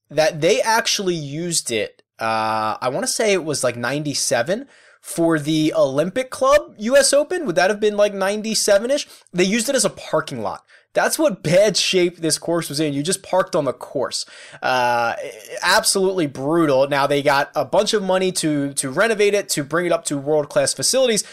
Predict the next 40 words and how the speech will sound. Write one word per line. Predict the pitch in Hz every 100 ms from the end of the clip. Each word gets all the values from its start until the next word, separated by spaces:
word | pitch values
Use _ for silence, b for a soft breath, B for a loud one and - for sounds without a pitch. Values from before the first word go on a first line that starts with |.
| B B B
and | 180 175 170 165 190
it's | 151 - - -
since | - 262 254 -
hosted | 175 196 - 190 180 170
the | 156
two | - 226
thousand | 214 185 160 147
nine | 156 208 240 240
President's | - - 127 120 117 -
Cup. | - 117 - _ B B B
Uh, | 143 139 135 139
it | 180
will | 170 165
host | 175 170 160
this | 190 -
twenty | - 196 240
twenty | - 220
P | 214 202
G | 165 175
A | 165
Championship | 240 262 240 202 214 -
and | 185 175
then | 190 185
the | 175
twenty | - - 196 220 202
twenty-five | - 185 185 - - 339 311 185 -
President's | - 127 120 107 98
Cup. | - 123 -
So | 156
this | 202
is | -
a | 214 165
really | 147 151 185 196 190 185 B B - 143
great | 147 151 170 175 -
test. | - 165 160 -
This | 143
is | 143
turning | - 156 156
back | 135 147 156 -
into | 160 147 151 147